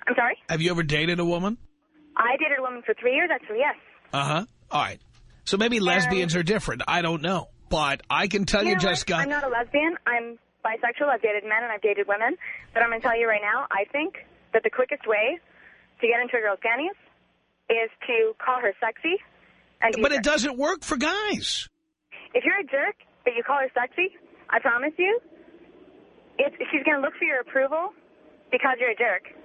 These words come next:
Speaker 1: And you're gonna call her sex-, when you call her sexy, that's how she knows that she's gonna get your approval. So she'll sleep with you to get your approval.
Speaker 2: It's, uh, you know what? Putting women on ice, treating them like crap,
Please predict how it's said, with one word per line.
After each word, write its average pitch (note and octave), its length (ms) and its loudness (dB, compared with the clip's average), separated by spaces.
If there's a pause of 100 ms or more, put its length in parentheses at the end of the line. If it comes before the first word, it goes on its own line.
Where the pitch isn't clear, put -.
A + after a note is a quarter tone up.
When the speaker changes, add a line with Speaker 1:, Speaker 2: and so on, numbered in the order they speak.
(520)
Speaker 1:
And A#3+ 460 2 (160)
you're B3 120 4
gonna C4 180 -2
call C#4 160 0
her B3 180 -6
sex-, A#3 220 -4 (340)
when A#3+ 180 2
you B3+ 60 2
call C4 200 2
her C4+ 100 -4
sexy, E4 340 -2 (400)
that's B3+ 220 0
how C#4+ 160 4
she C4+ 80 -2
knows A#3+ 200 2 (220)
that A#3+ 140 2
she's A#3 120 -8
gonna A3 140 -2
get A3 120 0
your F#3+ 120 -2
approval. F#3 360 -4 (920)
So C4 140 4
she'll C4 180 2
sleep D4 160 0
with D#4+ 140 0
you C#4+ 100 -2
to A#3 60 -6
get A3+ 180 0
your G3+ 120 0
approval. G3+ 260 -4 (160)
Speaker 2:
It's, - 320 0 (100)
uh, C#3 40 2
you C#3+ 200 0
know D#3 120 2
what? D3+ 260 0 (380)
Putting A3+ 280 2
women A#3 240 2
on G3 220 0
ice, - 680 -2 (760)
treating F3 320 0
them G3+ 100 2
like F3 220 0
crap, - 480 -2